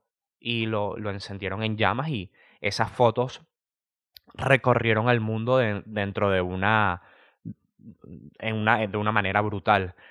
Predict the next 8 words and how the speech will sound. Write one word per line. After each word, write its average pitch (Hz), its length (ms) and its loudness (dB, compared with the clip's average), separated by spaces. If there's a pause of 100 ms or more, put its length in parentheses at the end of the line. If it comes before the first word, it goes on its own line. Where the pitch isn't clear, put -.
(220)
Tanto 120 340 2
fue 123 160 0
así 147 340 -4 (240)
que 107 260 2
establecen 104 580 -2
que 117 160 2
este 110 280 -2
régimen, 120 880 -2